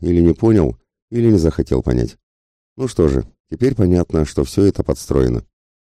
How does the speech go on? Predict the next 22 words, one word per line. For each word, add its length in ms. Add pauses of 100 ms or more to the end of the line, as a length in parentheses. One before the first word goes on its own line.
(260)
"Где 340
мы 140
будем 320
биться?" 320 (380)
спросил 420
я 100
оппонента. 500 (560)
"Тут 160
и 40
будем. 360 (380)
Места 360
нам 140
хватит, 480 (100)
если 260
вы 120
не 80
будете 340
убегать", 420 (420)
хохотнул 480
барон 300
и 40
добавил: 440